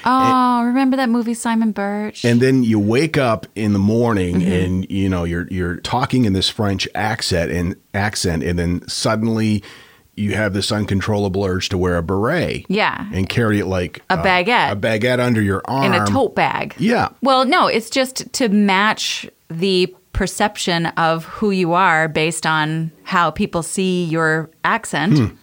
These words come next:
Speaker 1: You change your personality.
Speaker 2: So it's almost like a self-defense kind of thing.
Speaker 1: Yeah.
Speaker 2: I wanna fit in more.
Speaker 1: Right. But it's a, it's a combination of things, because there is that psychological component of efforting to meet that accent halfway, I guess.
Speaker 2: Sure.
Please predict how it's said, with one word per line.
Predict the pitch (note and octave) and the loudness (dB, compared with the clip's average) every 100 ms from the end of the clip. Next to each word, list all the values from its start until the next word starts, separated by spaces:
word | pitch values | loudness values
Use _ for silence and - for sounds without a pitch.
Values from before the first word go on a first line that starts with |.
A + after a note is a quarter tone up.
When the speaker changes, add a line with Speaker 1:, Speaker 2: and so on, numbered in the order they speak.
| - | -4
Speaker 1:
You | G3+ G3 | 0 0
change | - G3+ F#3 F#3+ | 0 0 2 0
your | |
personality. | F#3+ G#3 F#3 - F#3 A3+ G3+ G3+ | -2 -2 -2 0 0 2 4 4
Speaker 2:
So | |
it's | E3+ | 4
almost | C#4 C#4 B3 | 2 2 2
like | G#3 | 0
a | E3 | 0
self-defense | - E3 D#3 - C3+ G3 D#3+ - - - - | 0 0 0 -2 -2 -2 -2 -2 -6 -8 -4
kind | F#2+ E2+ | -2 -2
of | D2 | -2
thing. | - D2 | -4 -2
Speaker 1:
Yeah. | A3+ D#4+ C4+ D3+ | 2 4 4 2
Speaker 2:
I | A#2+ | 4
wanna | C#3+ C3 | 4 2
fit | - C#3+ | 2 2
in | B2+ A2 | 4 4
more. | F#2 F2 D#2+ C2+ - | 4 2 0 -2 -2
Speaker 1:
Right. | C4+ C4+ D#3+ - | 2 2 2 0
But | B3 | 0
it's | A#3+ - | 0 0
a, | A3 A3+ | 0 0
it's | G3+ | -2
a | A3 | -2
combination | A#3+ G#3 F#3 G3 - A3+ | 2 2 2 0 0 0
of | G#3+ | -2
things, | F3 E3 E3+ | 0 -2 -2
because | F#3 - E3+ D#3+ | -4 0 0 2
there | F3 | 0
is | E3+ G#3+ G3+ | 0 -2 -2
that | - D#3+ D3+ | -2 -2 0
psychological | F#3 F3 D#3+ D#3 E3 F3 F3 | -2 0 2 2 2 -2 -4
component | D3 D#3+ D#3 G#3+ G#3+ E3 D3+ D#3+ - | -4 -6 -2 0 2 2 0 -2 -4
of | D#3+ D3+ D#3+ - - - - - _ F#3 | 0 0 -2 -6 -16 -20 -20 -20 _ 0
efforting | F#3+ G#3+ F#3+ F3+ E3+ - | 0 0 2 2 0 -2
to | F3 | 0
meet | E3 G3 A3+ - | 2 2 0 -4
that | D#3+ D#3 C#3+ - | 0 0 0 -2
accent | E3 D#3+ - E3+ D#3 E3+ | -2 -2 -2 -2 -2 -2
halfway, | - F3 F3 - F3+ F3+ D#3+ | -2 0 -2 0 2 2 2
I | D3+ | 0
guess. | D#3+ E3 E3 A3+ - | 0 2 2 0 -2
Speaker 2:
Sure. | - E2+ E2+ G#2+ | -2 0 0 -2